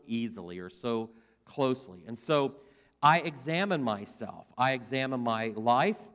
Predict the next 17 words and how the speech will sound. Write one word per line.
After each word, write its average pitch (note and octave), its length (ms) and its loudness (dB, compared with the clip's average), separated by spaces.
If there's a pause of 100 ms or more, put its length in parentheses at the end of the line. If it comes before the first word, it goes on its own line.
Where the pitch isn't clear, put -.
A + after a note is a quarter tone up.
by A2+ 160 2
taking C3 360 -4
a A2+ 40 -2
look A#2+ 260 -4
within C3+ 400 -4
me G3 260 -2 (160)
for G#2+ 340 0 (120)
what A#2+ 260 4
is, B2+ 240 -8
what B2 280 2
is A#2 160 -6
really B2 240 -2
guarding A#2 640 -2
and G2 240 -12
guiding A#2 400 -6
my G#2 200 -6
heart. A#2 520 -4